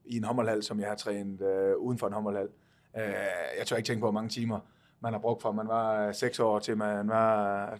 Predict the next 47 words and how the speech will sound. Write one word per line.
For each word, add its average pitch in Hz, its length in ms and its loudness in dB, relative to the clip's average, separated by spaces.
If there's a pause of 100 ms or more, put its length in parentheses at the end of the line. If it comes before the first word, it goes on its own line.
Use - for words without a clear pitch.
til 127 120 0
man 117 100 4
flyttede 110 200 2
hjemmefra 117 420 4
i, 107 400 0 (320)
i 127 80 -6
det 120 100 4
her 113 80 6
legerum 117 400 6
på 107 560 4
at 104 260 0
kaste 117 340 0
med 107 380 2
skumbolde 113 480 4
og 104 260 4
spille 110 180 -6
bold 117 180 4
ude 117 120 2
i - 20 2
haven 117 320 4
og 104 220 4
alt 117 80 2
muligt 110 200 2
andet. 113 300 0
Øh, 104 160 0 (480)
så - 120 -2
man 117 140 0
skal 123 140 0
virkelig 120 380 8 (400)
langt 131 240 4
hen 123 140 2
i 117 100 2
ens 113 120 0
karriere, 113 320 2 (100)
før 113 100 4
man 107 200 -2 (200)
opnår 120 300 2
de 101 80 -6
samme 123 200 0
antal 107 200 -6
timer 110 260 -4
i 107 180 0
en, 101 100 -2
øh, 98 160 -6
i - 80 -6
en 107 60 -4
træningshal. 110 380 -4